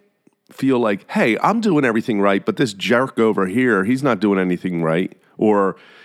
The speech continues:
"He slept with my wife," or something like that. And you're like, "Well, there's no way that guy's gonna be living with me in eternity." Right? So we have to have this. Now, in,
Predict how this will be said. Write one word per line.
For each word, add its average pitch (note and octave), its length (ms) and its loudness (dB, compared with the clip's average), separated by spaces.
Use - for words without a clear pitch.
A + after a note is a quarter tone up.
"He G2+ 540 0
slept - 380 -2
with G#2 160 -2
my F#2 180 -2
wife," F#2+ 480 0
or G#2 80 -2
something A2 320 -2
like G#2 240 0
that. G2 340 0
And G#2+ 120 -2
you're A2 100 2
like, G2 160 -2
"Well, G#2 80 2
there's A2+ 240 -2
no G3+ 240 0
way D#3 220 0
that B2+ 280 -2
guy's F2+ 280 -2
gonna F#2+ 200 -2
be F#2 100 -4
living F2+ 320 0
with E2 160 -2
me F2+ 180 0
in E2 80 -2
eternity." E2+ 640 -4
Right? A#2+ 200 0
So D3 120 -4
we D#3+ 80 0
have G#3+ 220 -2
to F3+ 100 -6
have C3+ 320 -2
this. F2+ 180 -6
Now, C#3 200 0
in, D#3+ 420 -2